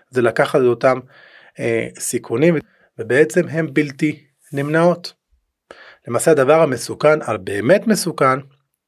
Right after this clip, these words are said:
זה לעשות את כל הדברים בצורה שהיא לא אסטרטגית, בצורה שהיא לא שקולה, בצורה שאנחנו משנים,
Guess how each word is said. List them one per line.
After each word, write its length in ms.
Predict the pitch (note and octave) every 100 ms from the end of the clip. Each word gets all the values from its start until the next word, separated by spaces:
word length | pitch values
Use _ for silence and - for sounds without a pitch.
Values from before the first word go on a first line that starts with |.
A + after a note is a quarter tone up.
| _ _ _ _
זה 180 | C3+ A#2
לעשות 320 | A2 A2 B2+
את 100 | A2+
כל 160 | - B2
הדברים 360 | A2+ G2+ A2 A2+
בצורה 320 | A2+ B2 A#2
שהיא 200 | - A#2+
לא 100 | B2
אסטרטגית, 640 | - B2 A#2 D#3 D#3+ D#3+ - - - -
בצורה 380 | B2+ - A2 A#2+
שהיא 200 | - A2+
לא 120 | A2+
שקולה, 420 | - - A#2 D3
בצורה 380 | C3 B2 A#2 A#2
שאנחנו 400 | A#2+ B2 - A#2
משנים, 480 | A#2 - B2 C3